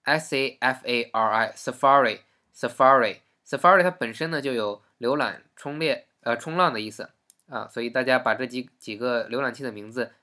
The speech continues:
咱们再复习一下：谷歌浏览器，Chrome，Chrome，火狐，Firefox，Firefox，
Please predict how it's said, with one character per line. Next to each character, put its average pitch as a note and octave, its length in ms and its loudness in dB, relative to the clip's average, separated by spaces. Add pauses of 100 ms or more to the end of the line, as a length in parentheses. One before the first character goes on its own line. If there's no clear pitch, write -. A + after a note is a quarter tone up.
咱 A2 100 -8
们 A2 80 -10
再 A2+ 80 -4
复 B2+ 160 -10
习 A2 140 -10
一 - 20 -10
下： G#2 320 -4 (220)
谷 B2 140 -6
歌 D3+ 120 0
浏 D3 100 0
览 B2 180 -2
器， A2 320 -12 (280)
Chrome，Chrome， C3 1300 0 (440)
火 A#2+ 200 -2
狐， B2 440 -4 (380)
Firefox，Firefox， - 1800 2